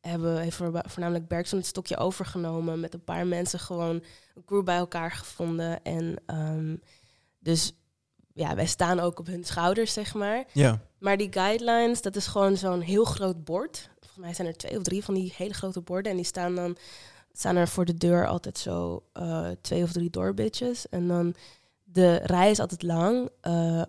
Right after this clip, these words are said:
Speaker 1: omdat er een heel ritueel aan verbonden is, weet je. Dus je komt binnen nee, voordat je binnenkomt sta je in de rij. En dan met hoeveel mensen je bent, meestal een groepje van vijf of zo, wordt dan bij elkaar ge-, ge-, geroepen. En dan, ehm,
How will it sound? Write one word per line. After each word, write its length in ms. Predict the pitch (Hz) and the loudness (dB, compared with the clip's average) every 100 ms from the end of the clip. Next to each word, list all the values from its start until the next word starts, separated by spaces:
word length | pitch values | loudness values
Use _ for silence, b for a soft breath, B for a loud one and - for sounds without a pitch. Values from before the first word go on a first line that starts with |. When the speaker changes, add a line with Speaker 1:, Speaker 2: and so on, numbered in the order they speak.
| - | -4
Speaker 1:
omdat 440 | - 180 175 185 185 | 2 4 6 4 2
er 80 | |
een 80 | 175 | -2
heel 180 | 170 175 | 0 0
ritueel 500 | 170 165 170 170 165 | 0 -2 -2 0 -2
aan 100 | 165 | -4
verbonden 460 | - 160 156 156 - | -8 -4 -2 -2 -2
is, 240 | 165 - - | -4 -6 -10
weet 160 | 165 | -8
je. 60 | 202 | -8
Dus 140 | 175 | -6
je 80 | 190 | -6
komt 260 | - 185 170 | -6 -6 -2
binnen 360 | 175 196 262 B B B B B | 0 2 0 B B B B B
nee, 220 | 190 147 | 0 0
voordat 300 | - 196 196 | 0 -4 -4
je 80 | 190 | -4
binnenkomt 420 | 175 202 202 214 | -2 -2 -2 -6
sta 140 | - 185 | -4 -4
je 120 | 175 | -2
in 100 | 175 | -4
de 80 | 165 | -4
rij. 420 | 165 170 220 - | -6 -4 -4 -6
En 180 | 185 175 | -6 -6
dan 320 | 170 165 - - 208 _ | -6 -8 -10 -16 -20 _
met 180 | - 175 | -16 -10
hoeveel 240 | 180 175 180 | -8 -4 -2
mensen 300 | 170 170 175 | -2 -2 -4
je 60 | |
bent, 260 | 165 165 - | -2 -4 -4
meestal 240 | - - | -6 -8
een 40 | - | -10
groepje 200 | - - | -18 -20
van 100 | - | -18
vijf 400 | - - 175 185 | -14 -6 -4 -4
of 100 | - | -8
zo, 200 | - 185 | -4 -2
wordt 140 | 185 180 | -2 -4
dan 100 | 175 | -8
bij 100 | 175 | -10
elkaar 340 | 175 180 180 | -10 -8 -8
ge-, 360 | - 180 180 - | -10 -8 -8 -10
ge-, 640 | - 185 180 175 175 185 - _ | -10 -6 -4 -4 -6 -8 -12 _
geroepen. 500 | _ 175 180 185 - | _ -6 -2 -2 -4
En 120 | - | -4
dan, 260 | 180 170 175 - b b b b b b _ | -2 -2 -6 -10 b b b b b b _
ehm, 580 | 170 165 165 165 165 | -8 -4 -2 -2 -2